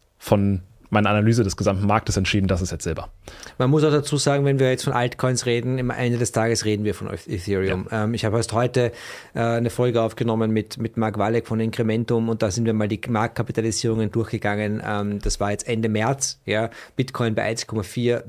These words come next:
Speaker 2: Billionen, Ethereum bei vierhundert,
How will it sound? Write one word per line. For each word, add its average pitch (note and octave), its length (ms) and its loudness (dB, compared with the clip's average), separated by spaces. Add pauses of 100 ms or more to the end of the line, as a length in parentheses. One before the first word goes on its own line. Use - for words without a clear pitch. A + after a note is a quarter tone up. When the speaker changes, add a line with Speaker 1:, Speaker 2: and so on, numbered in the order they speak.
Speaker 2:
Billionen, A#2 640 2 (760)
Ethereum B2 540 2
bei A2+ 140 0
vierhundert, A#2 680 2